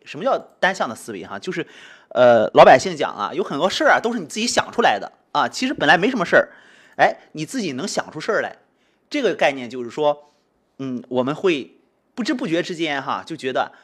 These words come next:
很多事情，嗯，大家生活当中肯-，肯定会有这样的困扰哈，就是本来没什么事儿，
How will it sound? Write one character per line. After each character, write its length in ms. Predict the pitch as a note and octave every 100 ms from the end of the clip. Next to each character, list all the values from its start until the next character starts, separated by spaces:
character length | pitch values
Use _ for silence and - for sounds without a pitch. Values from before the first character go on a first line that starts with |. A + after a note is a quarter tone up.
| _ _
很 100 | C#3
多 100 | E3+
事 140 | G#3
情， 220 | D#3 B2+ _ _ _ _
嗯， 340 | B2+ B2 A#2+ - _ _ _
大 100 | F#3
家 140 | E3
生 160 | F3 E3+
活 100 | C#3+
当 120 | D3+
中 100 | D#3 -
肯-， 160 | - -
肯 140 | - B2
定 100 | D#3
会 100 | E3
有 120 | A#2+
这 80 | C#3+
样 100 | A#2
的 60 |
困 200 | - -
扰 140 | C3 -
哈， 160 | G#2+
就 120 | A2
是 140 | C3 - - - _ -
本 100 | D3
来 120 | F3+
没 160 | A3 -
什 100 | G#3
么 80 |
事 140 | C#3+ C3+
儿， 160 | F#2+